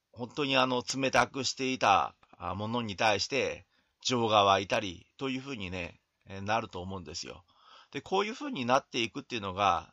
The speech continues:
人生の目的だと思いますけれども、それはどうやったらそういうふうに、えー、なるのかっていうと、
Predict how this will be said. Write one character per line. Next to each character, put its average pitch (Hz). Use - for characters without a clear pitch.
人 123
生 107
の 87
目 90
的 95
だ 120
と 107
思 95
い 92
ま 98
す -
け 85
れ 82
ど 85
も、 92
そ 175
れ 214
は 208
ど 175
う 240
や 170
っ -
た 131
ら 95
そ 127
う -
い 135
う 131
ふ 135
う 139
に、 95
え 85
ー、 98
な 127
る 123
の 101
か 113
っ -
て 85
い 85
う 85
と、 90